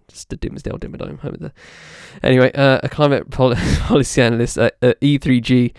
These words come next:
a European think tank, uh, continuing the quote, "This is an important start, but really we need to change the entire system so any investment, public or private, humanitarian aid, disaster risk funding, all of it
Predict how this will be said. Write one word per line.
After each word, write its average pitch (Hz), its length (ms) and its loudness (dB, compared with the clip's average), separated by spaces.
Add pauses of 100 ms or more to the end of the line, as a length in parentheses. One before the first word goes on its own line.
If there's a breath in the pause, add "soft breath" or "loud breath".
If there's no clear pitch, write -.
(300 loud breath)
a 120 140 0
European 120 380 0
think 117 240 -4
tank, - 300 -6 (200)
uh, 113 220 -2
continuing 120 400 -4
the 117 80 -8
quote, 135 260 4 (300 loud breath)
"This 151 140 -2
is 165 100 0
an 160 80 2
important 139 400 0
start, 120 320 -2
but 123 80 -4
really 143 500 4
we 123 80 -2
need 135 280 -2
to 131 100 -10
change 127 360 -2
the 120 60 -4
entire 135 340 0
system 123 400 -6
so 117 300 -4
any 147 320 2
investment, 120 540 -4
public 139 280 -2
or 151 80 2
private, 120 440 -4
humanitarian 131 600 0
aid, 120 220 -2
disaster 139 400 -2
risk 123 240 -2
funding, 117 380 -2 (420 loud breath)
all 147 200 2
of 131 120 0
it 117 180 0